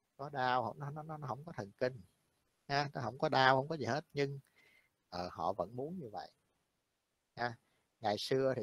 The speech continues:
thường là chúng ta khuyên họ cắt tử cung toàn phần, tại vì cái lý do đó mấy bạn cũng biết rồi,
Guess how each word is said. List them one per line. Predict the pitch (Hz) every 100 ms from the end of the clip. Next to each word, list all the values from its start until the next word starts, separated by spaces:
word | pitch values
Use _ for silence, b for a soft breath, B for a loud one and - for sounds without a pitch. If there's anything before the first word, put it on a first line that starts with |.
| -
thường | 117 104 104
là |
chúng | 95 151
ta | 135 123
khuyên | - 135 131
họ | 107 95
cắt | 160 -
tử | 127
cung | - 120 _
toàn | 95 92 -
phần, | 101 95 - _ _ _ _ _ _ _ _ _ _ _
tại | 92 107
vì | 107 101
cái | 147
lý | 165
do | 151 135 123
đó | 127
mấy | 151 147
bạn | 98
cũng | 95 107 135
biết | 175 -
rồi, | 98